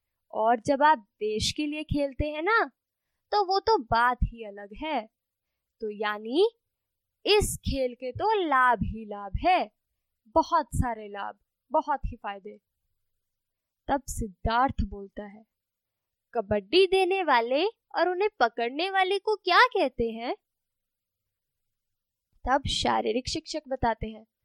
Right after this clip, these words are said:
"शाबाश।" कबड्डी, कबड्डी का उच्चारण करते हुए विपक्षी पाले में जाने वाले खिलाड़ी को रेडर,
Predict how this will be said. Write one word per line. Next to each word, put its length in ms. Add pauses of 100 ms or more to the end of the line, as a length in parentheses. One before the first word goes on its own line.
(200)
"शाबाश।" 1300 (600)
कबड्डी, 540
कबड्डी 500
का 240
उच्चारण 580
करते 420
हुए 420 (720)
विपक्षी 640
पाले 380
में 180
जाने 320
वाले 280
खिलाड़ी 460
को 320 (480)
रेडर, 600